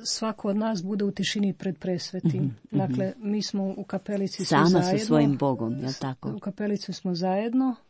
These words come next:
Speaker 1: izložimo presveto, zajedno smo i onda tih pola sata, recimo ujutro, a,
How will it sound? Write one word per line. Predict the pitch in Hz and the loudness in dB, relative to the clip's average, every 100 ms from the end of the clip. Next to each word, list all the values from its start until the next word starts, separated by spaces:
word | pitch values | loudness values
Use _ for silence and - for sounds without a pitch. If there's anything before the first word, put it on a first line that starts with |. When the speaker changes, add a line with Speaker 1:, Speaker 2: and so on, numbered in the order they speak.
| _ | _
Speaker 1:
izložimo | 190 196 196 185 180 | -6 -4 -4 -4 -4
presveto, | - 214 226 - 202 190 | -6 -8 -6 -8 -10 -8
zajedno | 180 214 226 214 202 | -6 -6 -6 -6 -6
smo | - 208 190 _ _ _ _ - | -6 -6 -6 _ _ _ _ -2
i | 202 | 0
onda | 208 220 208 | 0 0 -2
tih | 202 214 202 - | -4 -4 -4 -6
pola | - 202 185 | -6 -2 -2
sata, | - 202 208 - 202 | -2 -4 -4 -4 -6
recimo | 196 - 190 190 | -6 -4 -4 -2
ujutro, | 233 247 - 214 196 _ _ _ _ _ _ | 0 -2 -2 -6 -6 _ _ _ _ _ _
a, | - | -4